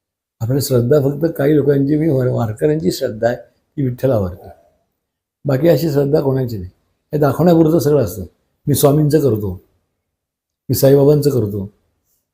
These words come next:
मी गजानन महाराजांचं करतो, मी बालाजीचं करतो, मी रामाचं करतो, मी मारुतीचं करतो. हे प्रत्येकजण सांगत असतात आपले. लोकांना सांगण्यासाठी बरं असतं ते. पण खरंच तू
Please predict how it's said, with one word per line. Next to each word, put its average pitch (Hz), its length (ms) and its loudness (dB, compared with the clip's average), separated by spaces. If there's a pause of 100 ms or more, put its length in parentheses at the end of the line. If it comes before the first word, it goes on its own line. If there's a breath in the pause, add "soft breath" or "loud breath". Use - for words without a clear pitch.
(280)
मी 123 440 4
गजानन 123 380 2
महाराजांचं 131 580 0
करतो, - 300 -14 (420)
मी 131 80 -2
बालाजीचं 131 540 2
करतो, 101 420 -6 (440)
मी 131 80 -2
रामाचं 131 380 2
करतो, 117 380 0
मी 127 120 0
मारुतीचं 139 460 -2
करतो. 110 260 -10 (480)
हे 202 60 -6
प्रत्येकजण 202 480 0
सांगत 185 320 2
असतात 139 240 -4
आपले. 110 220 -8 (1300)
लोकांना 170 360 4
सांगण्यासाठी 170 460 6
बरं 170 200 10
असतं 127 180 0
ते. 98 240 -10 (1300)
पण 185 360 0
खरंच 202 420 8
तू 226 320 0